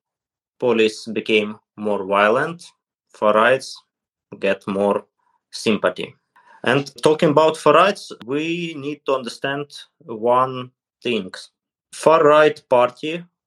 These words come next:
was never in Ukrainian parliament, uh, only once during Yanukovych presidentship. In two thousand twelve, they were, Svoboda Party was elected in the Ukrainian parliament,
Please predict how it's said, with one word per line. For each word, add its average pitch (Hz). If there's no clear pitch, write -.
was 131
never 147
in 120
Ukrainian 120
parliament, 113
uh, 110
only 165
once 135
during 127
Yanukovych 110
presidentship. -
In 127
two 120
thousand 113
twelve, 143
they 117
were, 110
Svoboda 117
Party 117
was 110
elected 107
in 95
the 101
Ukrainian 98
parliament, 135